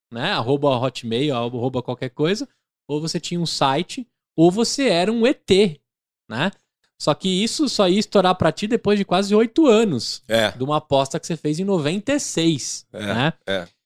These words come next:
Speaker 1: Eu lembro da tecnologia WAP também, depois foi pra
Speaker 2: Sim, sim.
Speaker 1: dois mil e oito, dois mil e nove, né? Quem investiu em,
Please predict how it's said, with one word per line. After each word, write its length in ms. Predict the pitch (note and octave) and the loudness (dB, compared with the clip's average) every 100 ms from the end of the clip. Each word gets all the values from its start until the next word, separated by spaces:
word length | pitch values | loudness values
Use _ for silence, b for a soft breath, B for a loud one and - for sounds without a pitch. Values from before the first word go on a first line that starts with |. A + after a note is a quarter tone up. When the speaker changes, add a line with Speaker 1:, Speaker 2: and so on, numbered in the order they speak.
| _ | _
Speaker 1:
Eu 60 | A#2 | -4
lembro 180 | C3 D#3 | -4 0
da 120 | D#3+ | 0
tecnologia 520 | F3 - F3 D#3 C#3+ | 0 -2 0 2 4
WAP 360 | F#3 C3 D3+ - | 4 4 2 0
também, 340 | - B2 C3+ C#3 | -4 -2 -2 -4
depois 340 | A#2+ C3 B2+ | -4 -2 -2
foi 220 | - C3 | 0 0
pra 360 | - B2+ B2 B2 | 2 4 4 4
Speaker 2:
Sim, 160 | C3 G#2 | 2 -2
sim. 260 | - A#2+ | -2 0
Speaker 1:
dois 120 | A#2+ | 0
mil 120 | A#2+ C#3+ | 2 6
e 20 | |
oito, 220 | C3 D3 | 6 6
dois 120 | C#3+ | 2
mil 100 | B2+ | 0
e 80 | C#3+ | -2
nove, 580 | B2+ A2+ D3 E3 A#2+ A2+ | 2 4 4 4 2 -2
né? 240 | A#2 D3+ | -2 -2
Quem 520 | C#3+ C#3+ F3 A3 G#3+ F#3+ | -2 -2 0 0 2 2
investiu 480 | E3+ E3 - F3 | 4 4 4 0
em, 240 | E3 D#3 | 0 -2